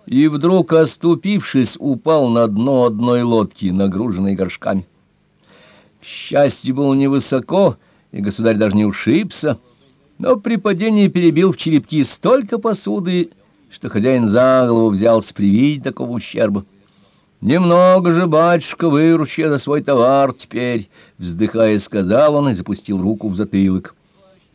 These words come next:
«А что б ты за него взял?» — полюбопытствовал Пётр. «Да ежели бы всё было благополучно, алтын сорок,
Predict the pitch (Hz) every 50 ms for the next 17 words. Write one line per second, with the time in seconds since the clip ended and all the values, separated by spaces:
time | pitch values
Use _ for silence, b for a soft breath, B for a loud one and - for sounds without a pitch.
0 | _ _ - 101 120 123 - - - 160 190 214 196 - - - 220 196 202 208
1 | 202 196 190 185 160 135 127 135 156 156 151 139 120 104 - - 101 113 117 117
2 | 110 113 107 98 - - 107 104 98 - 113 104 101 - - _ _ _ _ _
3 | _ _ _ _ _ _ _ _ - - 85 85 95 117 135 147 170 175 180 120
4 | - - - - 110 127 147 165 165 180 175 175 151 127 117 - 131 135 - 139
5 | 120 104 117 143 147 - - - 139 127 113 101 - 104 104 139 165 147 - -
6 | - 101 113 139 156 151 156 147 - - - - -